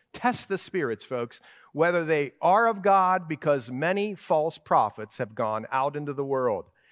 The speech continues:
"By this you know the Spirit of God. Every spirit that confesses that Jesus," no, not just Jesus, "that Christ," no, not just Christ,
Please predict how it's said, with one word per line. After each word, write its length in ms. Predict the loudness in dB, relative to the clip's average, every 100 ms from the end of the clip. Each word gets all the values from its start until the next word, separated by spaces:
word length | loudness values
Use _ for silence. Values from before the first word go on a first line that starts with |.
| _ _
"By 260 | 4 4 4
this 440 | 2 2 0 -6 -8
you 240 | -8 -6
know 400 | 0 2 2 0
the 140 | -4 -6
Spirit 480 | -6 -4 -4 -2
of 140 | -4 2
God. 480 | 4 4 2 -4 -16 _ _ _ _ 2
Every 720 | 4 4 0 -8 -6 -6 -8
spirit 840 | -8 -6 -4 0 0 0 -4 -12 -14 _ _ -4
that 200 | -2 -2
confesses 920 | -4 -6 2 2 4 -2 -6 -6 -12 -14 _ -2
that 340 | 0 0 -4
Jesus," 960 | -2 2 2 2 -2 -4 -6 -8 -16 -20 _
no, 240 | -12 -8 -4
not 280 | -2 -2 -2
just 240 | -8 -8
Jesus, 720 | -8 -6 -8 -10 -16 -16 -20 _ _ _ _ -20 2
"that 340 | 4 4 0
Christ," 880 | -8 0 4 4 2 -2 -8 -14 -18 _ _
no, 380 | -8 -4 -2 -2
not 300 | -2 -2 -2
just 300 | -6 -6 -8
Christ, 760 | -4 -2 -2 -4 -12 -16 -18